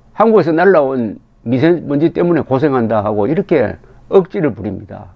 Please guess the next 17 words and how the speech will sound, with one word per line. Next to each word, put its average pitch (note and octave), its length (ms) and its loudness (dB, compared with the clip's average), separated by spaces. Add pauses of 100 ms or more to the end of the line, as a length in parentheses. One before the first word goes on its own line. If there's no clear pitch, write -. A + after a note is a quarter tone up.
(1160)
이것뿐만이 G3 540 2
아니죠. A#2 500 -4 (920)
사드를 F#3+ 720 0
배치를 C3+ 460 -2
했다고 A2 800 0 (360)
중국 F#3 560 0
안에서 A#2+ 840 0 (760)
이 G#2+ 180 -2
한국 F3 460 2
회사에 C3 380 0
대해서 G#2 640 -6 (420)
여러 C3 320 2
괴롭힘을 - 1900 -4
주고, B2 500 -4 (1040)
그리고 D3 760 2 (180)
뭐 B2 220 -4
김치가 C3+ 880 0